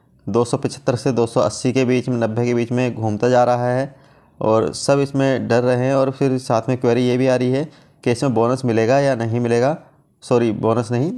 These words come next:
डिविडेंड, कि डिविडेंड मिलेगा या नहीं मिलेगा। तो देखेंगे, देखिए, और अगर मिलेगा तो कब मिलेगा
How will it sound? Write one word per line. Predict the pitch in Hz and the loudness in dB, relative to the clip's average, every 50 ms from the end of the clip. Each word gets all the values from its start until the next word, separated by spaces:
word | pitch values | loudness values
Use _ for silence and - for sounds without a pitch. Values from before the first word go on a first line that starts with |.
| 262 - _ - | -12 -16 _ -12
डिविडेंड, | 107 107 117 110 113 110 120 131 156 185 180 - _ _ _ _ _ _ _ _ _ _ _ _ _ | -4 -2 0 0 2 2 0 0 -2 -4 -6 -12 _ _ _ _ _ _ _ _ _ _ _ _ _
कि | - 113 | -4 -2
डिविडेंड | 107 104 113 117 117 120 123 123 120 117 | 0 2 2 2 2 0 0 -2 -2 -2
मिलेगा | 120 113 117 117 123 131 | 0 0 2 2 2 2
या | 131 127 | 2 0
नहीं | 120 117 113 117 | 0 -2 -2 0
मिलेगा। | 120 117 117 117 117 143 202 - - - _ _ _ _ _ - | 0 0 0 0 0 -2 -2 -4 -10 -20 _ _ _ _ _ -6
तो | 113 | -2
देखेंगे, | 104 110 113 110 143 131 139 135 | 0 0 0 0 0 0 0 0
देखिए, | 135 131 127 143 175 262 254 - - - | 0 0 0 -2 -4 -4 -6 -12 -6 -2
और | - 120 123 127 117 - - - - | 0 0 0 0 0 -2 -4 -6 -4
अगर | 123 131 135 131 | -2 0 0 0
मिलेगा | 135 135 131 135 139 139 | 0 0 2 2 2 0
तो | 139 135 | 0 -2
कब | - 131 117 | -2 -2 -2
मिलेगा | 120 131 127 120 120 127 160 | 0 0 0 2 2 0 0